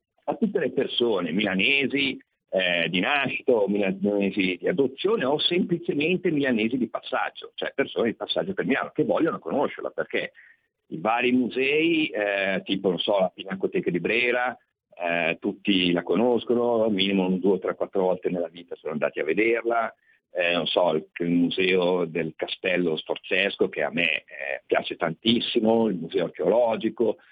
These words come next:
il museo diocesano, il museo del Duomo, ok, tutti possono vederlo,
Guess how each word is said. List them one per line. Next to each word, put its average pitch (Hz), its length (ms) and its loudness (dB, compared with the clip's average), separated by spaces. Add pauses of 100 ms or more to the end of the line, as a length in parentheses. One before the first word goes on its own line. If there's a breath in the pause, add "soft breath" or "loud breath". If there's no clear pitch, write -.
(120 soft breath)
il 95 80 0
museo 90 520 2
diocesano, 101 800 0
il 87 100 2
museo 87 280 2
del 95 180 0
Duomo, 104 320 2
ok, 95 340 -2
tutti 127 300 0
possono 90 340 -4
vederlo, 82 400 -2